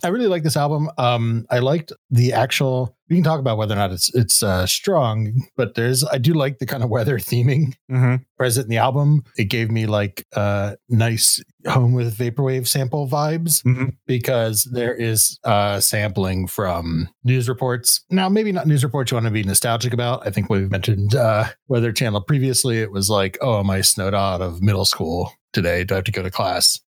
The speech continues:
Speaker 2: Mm-hmm.
Speaker 1: Um, and these are more tornado reports and, and whatnot. But it is that sort of use of that Weather Channel sampling was,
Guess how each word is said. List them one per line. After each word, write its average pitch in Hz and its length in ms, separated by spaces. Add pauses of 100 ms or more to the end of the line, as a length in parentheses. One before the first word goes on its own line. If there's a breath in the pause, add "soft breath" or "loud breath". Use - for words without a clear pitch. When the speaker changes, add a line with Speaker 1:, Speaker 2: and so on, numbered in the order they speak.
(140)
Speaker 2:
Mm-hmm. 113 220
Speaker 1:
Um, 104 400
and 110 100
these 113 180
are 113 80
more 98 380 (120)
tornado 90 380
reports 87 540
and, 85 280 (360)
and 104 100
whatnot. 98 360 (160)
But 117 140
it 107 120
is 113 400 (400)
that 120 240
sort 113 200
of 104 40
use 104 240
of 101 80
that 98 140
Weather 95 240
Channel 92 320
sampling 92 580 (480)
was, - 340